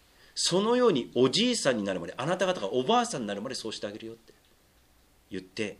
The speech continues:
おられます。で、これが分かると、このように大胆にクリスチャンを言うことができます。「私はキリストにあって完全です。もう完全なんです。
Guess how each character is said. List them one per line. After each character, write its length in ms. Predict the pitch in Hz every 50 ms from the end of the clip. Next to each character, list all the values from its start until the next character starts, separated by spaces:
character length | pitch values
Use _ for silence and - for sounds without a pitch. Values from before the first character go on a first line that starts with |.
| _ _ _
お 80 | 92 90
ら 80 | 82
れ 80 | - -
ま 100 | - -
す。 200 | - - - - _ _ _ _ _ _ _ _ _ _ _ _ _ _ _ _ _ _ _ _ _ _ _ _ _ _ _ _ _ _ _ _
で、 80 | - 104
こ 160 | - - 139
れ 100 | 139 139
が 120 | 135 135 127
分 100 | 123 117
か 140 | - 120
る 80 | 98 85
と、 280 | - 113 98 82 - - - _ _ _ _ _ _
こ 160 | - - 135
の 160 | 139 160 165 165
よ 140 | 165 151 120
う 20 |
に 140 | 101 85 -
大 240 | - 120 117 127 123
胆 260 | - - 131 107 92
に 220 | 92 107 104 82 - -
ク 100 | - 113
リ 80 | 110
ス 60 | 101
チ 100 | - 92
ャ 20 | 85
ン 40 | 82
を 20 |
言 80 | 87 87
う 20 |
こ 80 | 85 -
と 60 | 80
が 60 | 76
で 40 | -
き 80 | -
ま 80 | - -
す。 160 | - - - _ _ _ _ - - - - - _
「私 520 | 107 113 123 127 - 143 131 131 - 143 135
は 140 | 123 117
キ 200 | - - - 123
リ 100 | 117 117
ス 80 | 110 -
ト 120 | - 120
に 100 | 110 107
あ 60 | 101 98
っ 20 |
て 260 | - - - 98 87 -
完 280 | - - 95 95 92 87
全 240 | 80 - 85 80 76
で 120 | 73 73 -
す。 160 | - - - _ _ _ _ _ _ _ _ _ _ _ _ _ _ _ - _ _ _ _ -
も 100 | 95 -
う 20 | - _ _ -
完 460 | - - 139 143 151 156 151 151 135
全 260 | - 131 131 123 117
な 120 | 117 107
ん 120 | 90 80 73
で 80 | -
す。 160 | - - -